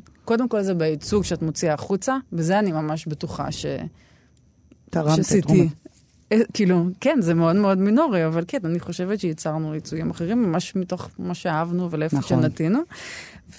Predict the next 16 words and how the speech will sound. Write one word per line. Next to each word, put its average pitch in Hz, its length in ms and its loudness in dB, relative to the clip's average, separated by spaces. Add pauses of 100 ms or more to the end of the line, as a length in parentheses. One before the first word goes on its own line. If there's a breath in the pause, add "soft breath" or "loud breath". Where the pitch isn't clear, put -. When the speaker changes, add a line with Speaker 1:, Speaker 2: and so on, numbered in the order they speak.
Speaker 1:
ואני 170 460 2
חושבת 180 400 0
ששוב, 170 720 2
גם 175 160 4
ממש 170 280 2
בהתנהגות 160 500 0
הבין-אישית, 160 800 -2 (160)
במישור 160 440 -4
באמת 160 180 -4
היותר 160 280 -4
סוציולוגי 165 560 2
של 180 300 2
מה 160 180 2
קורה 160 300 0
ביום 156 280 0
צילום, 160 340 -2